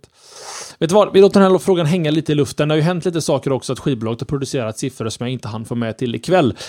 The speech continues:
Det finns mycket mer data för er som vill veta mer om det här. Jag tycker ändå det är en intressant diskussion att ha just runt omkring skivbolagen. Och framförallt streamingtjänster som är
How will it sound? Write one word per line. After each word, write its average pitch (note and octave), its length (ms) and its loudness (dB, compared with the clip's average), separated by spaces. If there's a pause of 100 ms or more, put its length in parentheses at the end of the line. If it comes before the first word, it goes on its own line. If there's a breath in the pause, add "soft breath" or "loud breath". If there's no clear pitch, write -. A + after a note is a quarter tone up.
Det C3 80 -2
finns A#2+ 160 0
mycket C#3+ 280 -2
mer C#3 120 0
data A#2+ 340 0
för C#3 100 -2
er B2 60 2
som A2+ 180 -4
vill A2 120 -2
veta A2+ 260 -2
mer D#3 440 0
om B2 240 -2
det A#2+ 120 -4
här. C3+ 440 0
Jag A#2 140 -6
tycker A#2 220 -4
ändå G#2+ 120 -2
det G2+ 80 -4
är - 20 -2
en G#2+ 40 -2
intressant G#2+ 420 -6
diskussion G#2+ 360 -6
att G2+ 100 -6
ha A#2+ 280 0
just G#2 300 -4
runt G#2 540 -6
omkring G2 600 -10
skivbolagen. G2+ 720 -6
Och A2+ 60 -6
framförallt C3 400 2
streamingtjänster A2 720 0
som E3+ 160 0
är A2 260 2